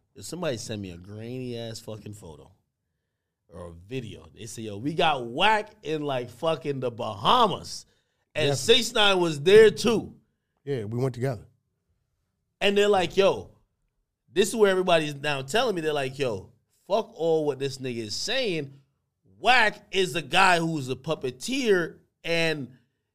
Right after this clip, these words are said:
Speaker 1: th-
Speaker 2: It's not puppeteer 'cause can't nobody make Six Nine do nothing, bro. Can't nobody make me do nothing.
Speaker 1: How does, and by the way, and, and, and this is a real genuine question. I,
Speaker 2: You know what I'm
Speaker 1: I
Speaker 2: saying?
Speaker 1: want to, I, from the first time y'all met, I hooked that up.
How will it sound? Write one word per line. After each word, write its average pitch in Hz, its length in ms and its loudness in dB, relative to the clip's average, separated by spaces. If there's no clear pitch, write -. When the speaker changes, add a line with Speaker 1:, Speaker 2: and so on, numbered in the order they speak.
Speaker 1:
th- 135 240 -20
Speaker 2:
It's 165 180 -20
not 196 220 -8
puppeteer 180 560 0
'cause 143 100 -6
can't 208 220 -6
nobody 160 360 -6
make 143 220 -8
Six 131 300 -14
Nine 147 320 -14
do 113 220 -18
nothing, 101 340 -18
bro. 104 180 -20
Can't 131 160 -12
nobody 123 280 -12
make 113 240 -12
me 139 160 -18
do 127 140 -20
nothing. 92 260 -20
Speaker 1:
How - 180 0
does, 220 160 2
and 202 180 -4
by 220 100 10
the 226 60 6
way, 156 300 0
and, 170 240 -6
and, 160 120 -8
and 151 160 -10
this 185 140 -4
is 156 80 -6
a 139 80 -2
real 147 260 -4
genuine 131 400 -6
question. 110 300 -8
I, 127 140 -4
Speaker 2:
You - 60 -6
know - 0 -
what - 20 -8
I'm 131 60 -4
Speaker 1:
I - 40 0
Speaker 2:
saying? 147 80 2
Speaker 1:
want 143 140 -4
to, - 60 -16
I, 107 200 -12
from 147 160 -4
the 127 100 -4
first 196 300 -2
time 190 160 2
y'all 175 160 0
met, 117 240 -6
I 120 60 -2
hooked 131 240 -6
that 113 160 -6
up. 80 160 -16